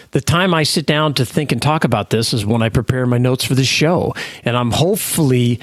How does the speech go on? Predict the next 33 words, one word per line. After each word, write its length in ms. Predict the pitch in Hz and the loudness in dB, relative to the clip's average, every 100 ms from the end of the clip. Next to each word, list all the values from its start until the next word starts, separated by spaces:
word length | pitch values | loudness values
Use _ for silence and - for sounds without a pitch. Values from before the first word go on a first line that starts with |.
| - - | -10 -6
have 180 | 131 123 | -6 -4
surrounded 500 | 127 117 131 151 127 | -2 0 0 0 0
myself 460 | 120 - 120 110 | -2 0 0 0
with 200 | 117 98 - _ | -2 -4 -8 _
people 580 | - 127 - 98 131 - _ | -2 0 0 0 0 -4 _
that 320 | 110 98 - - | -2 0 -2 -2
help, 360 | 135 117 - - _ _ | -2 -2 -8 -20 _ _
you 100 | 127 | -2
know, 160 | 104 95 _ _ - | 0 -2 _ _ -4
point 240 | 143 127 | -2 0
these 200 | 123 110 | 0 0
things 220 | 120 110 | 0 0
out 240 | 104 110 147 | 0 0 -2
and 100 | - | -2
implement 500 | 147 - 123 113 - | -2 0 0 0 0
these, 380 | 110 104 - - - | 0 0 -2 -8 -4
these, 420 | 113 101 - - | -2 -2 -4 -4
uh, 260 | 104 92 92 - - - - - _ _ _ _ _ | -2 0 -2 -8 -20 -20 -20 -20 _ _ _ _ _
systems 760 | - - 160 - 110 120 - | -6 -2 -2 0 0 0 -2
that, 320 | - 110 104 - | 0 0 -2 -2
to 240 | 123 104 - | -2 -2 0
help 220 | 120 - | 0 0
people 240 | 127 127 | 0 0
avoid, 480 | 107 113 127 120 - | 2 2 2 -2 -2
you 100 | 143 | 0
know. 200 | 113 135 - - - | 0 -2 -6 -20 -8
But 100 | - | -4
if 140 | 123 160 | -2 -2
I 80 | 165 | 0
walk 260 | 180 175 | 0 0
around 300 | 180 214 160 | 0 2 2
and 80 | 143 | 2
everybody's 480 | 151 143 151 135 | 2 2 0 -2